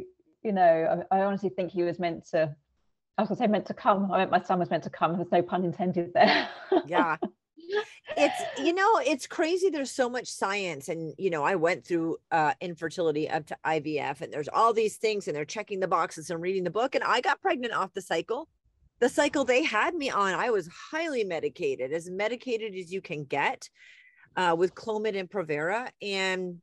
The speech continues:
Speaker 2: I just spontaneously popped off an egg. And when they're telling you, like, "Have sex every other day and take your temperature and do these positions," and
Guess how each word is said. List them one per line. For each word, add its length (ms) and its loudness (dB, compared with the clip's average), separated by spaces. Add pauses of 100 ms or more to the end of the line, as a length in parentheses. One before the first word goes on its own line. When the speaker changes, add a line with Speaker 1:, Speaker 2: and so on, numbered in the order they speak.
(200)
Speaker 2:
I 200 0
just 260 0
spontaneously 920 -4
popped 340 -4
off 200 -4
an 120 -8
egg. 260 -6
And 160 -2
when 100 -2
they're 120 -6
telling 340 -10
you, 120 -2
like, 160 -4
"Have 180 -8
sex 260 -8
every 220 -4
other 160 -4
day 420 -2
and 100 -8
take 220 -8
your 80 -8
temperature 560 -6
and 160 -6
do 100 -2
these 200 -8
positions," 640 -4
and 200 -6